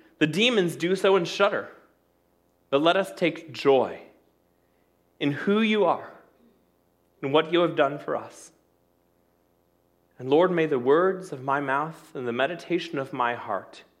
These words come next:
be pleasing in your sight, O Lord, our rock and our redeemer.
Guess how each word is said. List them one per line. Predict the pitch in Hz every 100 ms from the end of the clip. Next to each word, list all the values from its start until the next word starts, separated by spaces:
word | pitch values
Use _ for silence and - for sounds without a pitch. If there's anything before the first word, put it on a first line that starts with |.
| _ _ _ _ _ _ _
be | 117
pleasing | 117 151 160 165 120 98
in | 98
your | 110 110
sight, | - 120 117 -
O | 107
Lord, | 107 120 127 101 - - _ _ _ _
our | - 101
rock | 107 104 - - - _ _ _ _ _ _ _
and | 107
our | 101
redeemer. | 95 92 98 92 92